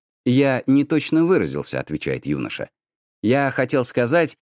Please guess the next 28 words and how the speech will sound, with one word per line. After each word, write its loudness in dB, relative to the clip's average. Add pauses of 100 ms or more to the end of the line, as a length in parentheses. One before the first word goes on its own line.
(240)
тем 4
легче 2
вам 4
решиться 0
на 4
эту 2
сделку. -4 (460)
Если 0
бы 0
раб 2
был 0
по-прежнему 0
у 0
вас, 0 (320)
вы 2
бы, 4
очевидно, 2
не 6
стали 2
его 2
продавать, -2 (280)
по 2
крайней 4
мере, 4
за 0
те 2
пять -2
намисм, 2